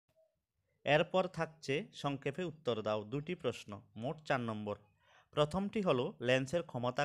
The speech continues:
কাকে বলে? একটি লেন্সের ক্ষমতা মাইনাস টু ডায়োপ্টার হলে লেন্সটির ফোকাস দূরত্ব কত? উত্তরটি দেখে নাও। কোনো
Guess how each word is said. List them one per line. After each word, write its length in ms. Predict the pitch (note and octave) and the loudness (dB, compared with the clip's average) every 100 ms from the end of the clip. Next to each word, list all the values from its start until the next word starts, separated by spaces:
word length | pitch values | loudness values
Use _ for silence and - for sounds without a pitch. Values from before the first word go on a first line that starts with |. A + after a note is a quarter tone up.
| C#3+ | 0
কাকে 220 | D3+ F3 E3+ | -2 0 2
বলে? 160 | F#3+ B3 - - - - C#3 | 2 0 -8 -20 -6 2 2
একটি 200 | - F#3 | 2 2
লেন্সের 320 | D3+ C#3 F3+ E3+ | 4 2 0 -2
ক্ষমতা 360 | C#3+ C3+ C3 A#2+ F#3+ A#2+ | 0 0 2 0 -2 2
মাইনাস 320 | B2 C3+ F3 - - | 4 4 2 -4 -6
টু 100 | D3 E3 D3+ | -2 2 6
ডায়োপ্টার 520 | B2 A#2 - - C#3 C3 | 8 6 2 0 2 2
হলে 180 | A#2+ D#3+ G3 | 2 2 2
লেন্সটির 480 | B2 B2 B2 - F3+ F#3 | 2 2 0 -4 -4 0
ফোকাস 280 | B2 C#3+ C3+ C3+ | 0 2 2 2
দূরত্ব 340 | D#3 D#3 - G#3+ - | 0 0 0 2 4
কত? 160 | C#3+ A2 G2 - _ _ _ - | 2 2 -4 -8 _ _ _ -10
উত্তরটি 400 | D3+ D#3 E3+ G3 D#3+ | -4 4 4 4 4
দেখে 180 | B2 B2+ | 4 2
নাও। 120 | A2 F3+ - _ - - - _ D3+ | -2 -4 -10 _ -20 -20 -20 _ 0
কোনো 180 | F3+ | 4